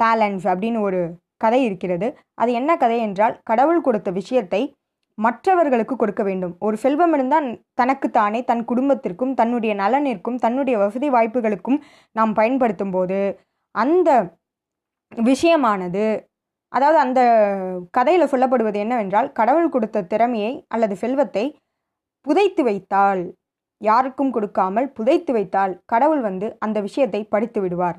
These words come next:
இதுவே அந்த parable of talentsல சொல்லப்படும் ஒரு சின்ன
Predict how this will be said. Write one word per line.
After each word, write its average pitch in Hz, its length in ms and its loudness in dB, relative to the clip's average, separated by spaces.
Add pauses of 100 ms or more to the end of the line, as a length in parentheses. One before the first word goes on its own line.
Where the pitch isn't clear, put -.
(160)
இதுவே 294 300 0
அந்த 247 280 0
parable 254 300 2
of 226 160 2
talentsல 214 460 -2
சொல்லப்படும் 214 520 -2
ஒரு 180 200 -4 (420)
சின்ன 247 540 0